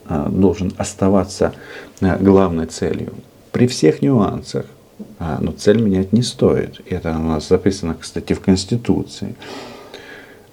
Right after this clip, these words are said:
А на фоне вот этого трындеца, который творится, страны нато решили сокр-, сократить углевым-, углеродный след армии Альянса на сорок пять процентов к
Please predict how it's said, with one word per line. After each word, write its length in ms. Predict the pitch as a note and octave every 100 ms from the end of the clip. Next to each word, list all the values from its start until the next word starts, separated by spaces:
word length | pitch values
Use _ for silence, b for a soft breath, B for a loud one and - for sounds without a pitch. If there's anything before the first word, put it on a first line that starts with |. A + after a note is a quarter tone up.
| _
А 640 | G2 F2+ D#2+ C#2+ C2 - - -
на 160 | F2 F2+
фоне 240 | - C3
вот 100 | G2+
этого 200 | G2+ F#2
трындеца, 640 | - G2 G2 F#2 F#2 C#3+ D#3+
который 320 | - F#2+ F2
творится, 640 | - E2 - - - - -
страны 380 | - - A#2 A#2
нато 260 | A#2 C#3 A#2+
решили 540 | G2 - - D3+ G2+ - - - _ -
сокр-, 460 | - - D3+ - -
сократить 640 | - D#3 D3+ G#2+ - B2+ - -
углевым-, 480 | - G#2+ G2+ G2+ G2 - - -
углеродный 600 | G#2+ G#2 G#2 A#2 F#2+ F#2
след 420 | - G2+ G2+ -
армии 300 | A#2+ G#2 F#2+
Альянса 560 | F#2+ A#2 C#3 C3+ F#2+ G2
на 120 | G#2
сорок 280 | G2+ G#2 G2
пять 180 | - G2
процентов 540 | F#2 F#2 G#2 F#2+ G2+ -
к 180 | -